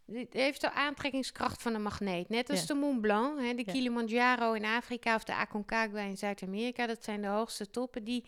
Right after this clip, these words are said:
Speaker 1: ja, die vangen letterlijk de wind en,
Speaker 2: Ja.
Speaker 1: en de aandacht. En dus, ehm, mijn Everest-beklimming, waarin ik eerste Nederlandse vrouw was, heeft inderdaad, oh, daardoor ook het meeste aandacht gegenereerd. Maar,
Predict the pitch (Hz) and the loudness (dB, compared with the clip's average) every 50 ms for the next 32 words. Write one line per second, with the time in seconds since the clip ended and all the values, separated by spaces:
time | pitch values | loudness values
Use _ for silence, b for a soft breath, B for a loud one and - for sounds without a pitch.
0 | B B B B B B B B B - - 208 214 233 226 - 247 233 233 226 | B B B B B B B B B -6 -4 -4 -2 -2 -2 0 0 2 2 2
1 | 226 233 240 240 - 240 226 233 220 - 226 208 202 233 240 233 220 208 - - | 2 2 2 2 0 -2 -2 -2 0 0 -2 0 2 2 2 2 2 0 0 0
2 | 180 208 208 196 165 208 214 202 - - 202 220 247 254 262 285 359 - - - | 2 2 2 0 0 0 0 0 0 2 2 2 2 2 2 2 2 0 -4 -12
3 | - B B B B B B B B B B 190 B _ - - 220 220 220 240 | -16 B B B B B B B B B B -20 B _ -6 -4 -4 0 0 0
4 | 254 233 - - - 320 285 - 226 226 226 226 220 220 220 220 220 220 214 214 | 0 0 -2 -6 -10 -8 -4 -2 0 0 0 0 0 0 0 0 -2 -2 -4 -6
5 | - - _ - - 220 220 220 214 208 233 233 - - 233 - - - 226 - | -8 -10 _ -8 -4 -2 -2 0 0 0 0 -2 -2 -4 -6 -4 -4 -4 -6 -4
6 | - 226 226 220 214 214 208 208 208 208 208 208 202 - 214 220 208 - - 214 | -2 -2 0 0 0 0 -2 -2 -2 -2 -2 -4 -4 -4 -4 -4 -4 -4 -4 -4
7 | 208 202 202 208 202 196 - - 190 - 196 202 202 202 190 190 - 214 202 196 | -4 -2 -2 -2 -4 -6 -8 -10 -8 -2 0 0 2 0 0 -2 -2 0 0 0
8 | 202 196 - - - - 190 190 185 180 180 170 175 175 175 - - - 208 208 | 0 -2 -6 -10 -10 -8 -6 -6 -4 0 2 2 2 2 0 -4 -10 -12 -14 -18
9 | _ _ _ - - - 69 - - 185 185 180 190 180 180 180 180 190 185 175 | _ _ _ -14 -8 -6 -6 -6 -6 -6 -2 0 2 2 4 2 0 -2 -2 -2
10 | 175 - - 185 - - 190 190 190 185 185 180 - - 175 190 - - 175 185 | -2 0 -2 -2 -4 -6 -6 -4 -2 -2 -2 -4 -6 -6 -6 -4 -4 -4 -4 -2
11 | 214 247 - - - 226 - - - 220 220 220 208 208 214 226 262 320 - - | -4 -4 -4 -8 -12 -14 -10 -8 -6 -4 -4 -2 -2 -2 -2 -2 -4 -6 -8 -12
12 | B B B B B B B B B - 196 208 | B B B B B B B B B -6 -6 -6